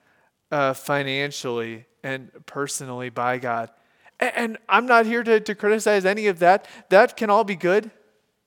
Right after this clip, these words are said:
Uh, it just depends on whether it's flowing from God and a heart that treasures him above all else. But let me say, far more often,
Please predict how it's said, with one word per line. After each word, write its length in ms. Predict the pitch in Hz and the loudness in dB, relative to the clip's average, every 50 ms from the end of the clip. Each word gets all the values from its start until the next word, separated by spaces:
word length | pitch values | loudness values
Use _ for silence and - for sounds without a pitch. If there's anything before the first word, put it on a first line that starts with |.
| _ _ _ _ _ _ _ | _ _ _ _ _ _ _
Uh, 120 | - 190 - | -2 -2 -2
it 340 | - 202 190 190 180 - _ | 0 0 -2 -2 -2 -6 _
just 220 | - 190 190 - | -6 -6 -6 -4
depends 420 | - 190 - - 175 208 226 220 208 | -6 -8 -6 -4 -4 -4 -2 0 -2
on 140 | 196 185 165 | -2 0 2
whether 300 | 180 180 180 190 190 175 | 2 2 2 2 2 2
it's 200 | 170 175 170 - | 0 0 -2 -6
flowing 640 | - - 165 165 175 185 180 185 185 185 190 185 - _ _ _ _ _ _ _ _ _ _ _ | -10 -4 0 2 2 2 2 -2 -4 -6 -8 -12 -16 _ _ _ _ _ _ _ _ _ _ _
from 320 | - - - 170 170 170 156 | -8 -2 0 0 0 0 0
God 400 | 156 139 147 165 165 156 156 156 | 2 2 4 6 6 4 4 4
and 160 | 120 165 160 | 0 -2 -2
a 60 | 156 | -4
heart 360 | 147 147 165 165 175 165 - | -4 -2 -2 0 0 -2 -2
that 180 | - 170 170 165 | -2 -2 -2 -2
treasures 580 | - - - 151 160 160 170 170 160 156 - 170 | -4 -4 -2 -2 -2 -2 -2 -6 -6 -6 -6 -4
him 340 | 160 156 165 170 175 185 - _ _ _ _ _ _ _ _ _ _ _ _ _ - | -4 -2 -4 -4 -8 -12 -18 _ _ _ _ _ _ _ _ _ _ _ _ _ -8
above 320 | 156 143 156 151 156 156 | -4 0 0 0 2 2
all 260 | 175 170 175 170 170 | 2 2 2 4 4
else. 500 | 175 170 143 - - - - - - - _ _ _ _ _ _ _ _ _ _ _ _ _ _ _ _ _ _ _ _ _ _ _ _ _ _ - 196 _ _ _ _ _ | 4 4 2 2 -2 -8 -12 -14 -16 -16 _ _ _ _ _ _ _ _ _ _ _ _ _ _ _ _ _ _ _ _ _ _ _ _ _ _ -20 -20 _ _ _ _ _
But 100 | 190 196 | 0 0
let 160 | 185 214 233 | 0 0 -2
me 120 | 233 226 220 | -2 -4 -2
say, 260 | - - 208 196 185 | 2 2 4 4 2
far 320 | - - 202 202 220 233 | 2 0 -2 0 0 0
more 240 | 233 220 214 208 190 | 0 0 2 2 2
often, 720 | 139 170 196 214 220 196 - - 175 151 139 135 135 143 | 2 0 -2 -4 -4 -6 -6 -6 -4 -4 -4 -4 -8 -14